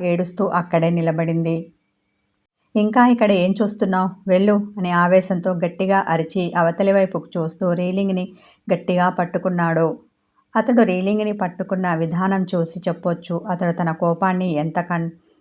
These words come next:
కష్టంగా కంట్రోల్ చేసుకుంటున్నాడోనని. ఒక్కప్పటి మేఘ్ అయితే ఇలా తనను తాను కంట్రోల్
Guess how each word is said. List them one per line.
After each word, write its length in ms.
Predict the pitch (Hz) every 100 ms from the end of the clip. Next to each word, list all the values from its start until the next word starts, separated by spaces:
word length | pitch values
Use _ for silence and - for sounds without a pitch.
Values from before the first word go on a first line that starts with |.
| - -
కష్టంగా 520 | 180 - 190 190 185
కంట్రోల్ 440 | 180 165 156 185 180
చేసుకుంటున్నాడోనని. 1120 | 170 165 175 170 165 170 165 160 160 160 160 - _ _ _ _ _ _ _ _ _ -
ఒక్కప్పటి 460 | 214 - 208 254 247
మేఘ్ 300 | 208 196 196
అయితే 280 | 190 190
ఇలా 300 | 196 180 185
తనను 300 | 175 180 175
తాను 300 | 190 202 190
కంట్రోల్ 400 | 180 165 160 185